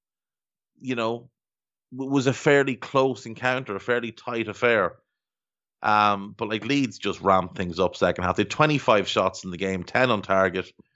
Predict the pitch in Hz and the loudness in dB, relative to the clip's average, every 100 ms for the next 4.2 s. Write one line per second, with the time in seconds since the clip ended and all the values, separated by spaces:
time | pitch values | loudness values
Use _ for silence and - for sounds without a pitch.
0 | _ _ - - _ _ _ - - 120 | _ _ -20 -20 _ _ _ -10 0 0
1 | - 156 151 127 113 101 98 107 101 95 | 2 0 2 2 -2 -4 -6 -4 -4 -2
2 | 98 95 131 123 110 95 104 101 101 101 | 0 2 4 4 0 -2 -4 -4 -4 -6
3 | 95 143 127 - 110 104 101 - 107 104 | -6 -2 0 2 0 0 -4 -10 -8 -6
4 | 101 92 | -6 -8